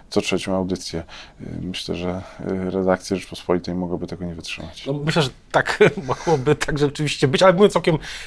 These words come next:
Speaker 2: pytając całkiem poważnie, jeszcze dwie, dwie polityczne kwestie. Jedna, ile będzie, czy na ile będzie cyfryzacji w programie wyborczym, e, Prawa i Sprawiedliwości, który rzekomo już podobno jest prawie do-, zapisany, napisany.
Speaker 1: Y, to jest tak, że,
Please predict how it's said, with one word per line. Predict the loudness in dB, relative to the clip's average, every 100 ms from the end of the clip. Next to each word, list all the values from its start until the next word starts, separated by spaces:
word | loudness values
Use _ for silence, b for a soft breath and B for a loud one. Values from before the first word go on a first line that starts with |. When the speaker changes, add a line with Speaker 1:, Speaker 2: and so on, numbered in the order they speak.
| B
Speaker 2:
pytając | 4 6
całkiem | 6 4 4
poważnie, | 6 6 6
jeszcze | 4 4
dwie, | 6 6
dwie | 6 4 4
polityczne | 6 4 2 0 0
kwestie. | 0 2
Jedna, | 2 6 4 4
ile | 0 4 6
będzie, | 6 6 8 8
czy | 4 0
na | 2
ile | 4 4
będzie | 4 0
cyfryzacji | -4 -6 2 4 4 2 -2 B B B B
w | -2
programie | 4 6 6 2
wyborczym, | 0 0 0 0 0 2 0
e, | 0 -2
Prawa | 0 2
i | 0
Sprawiedliwości, | 0 -4 -2 -4 -4
który | -4 -2
rzekomo | 2 4 4
już | 4 0
podobno | 0 0 2 0
jest | 0
prawie | -2 -2 -2 -4 B B B B
do-, | -10 -6 -6 -8
zapisany, | -4 -4 -4 -2 -2 -2
napisany. | -6 -10 -8 -8 -8 -14 b b b -16
Speaker 1:
Y, | -4 0 0 0 -4 -6
to | 4 4
jest | 6
tak, | 6 6 4
że, | -4 -4 -4